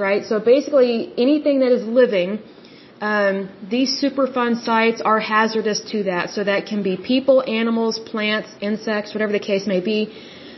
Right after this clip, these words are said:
So just be aware of those things, and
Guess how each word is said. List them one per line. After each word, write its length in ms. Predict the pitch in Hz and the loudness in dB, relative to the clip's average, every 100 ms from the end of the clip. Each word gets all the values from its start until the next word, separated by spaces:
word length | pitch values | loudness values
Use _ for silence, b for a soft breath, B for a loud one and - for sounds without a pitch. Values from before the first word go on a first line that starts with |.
| B B B B B B - | B B B B B B -14
So 240 | - 247 | 4 4
just 220 | 247 262 302 | 4 0 0
be 140 | 311 | 2
aware 380 | 277 254 254 247 | 4 6 6 4
of 180 | 233 214 | 2 0
those 240 | 233 220 - 220 | 0 -2 -4 -4
things, 300 | 220 214 | -2 -2
and 80 | 226 | -4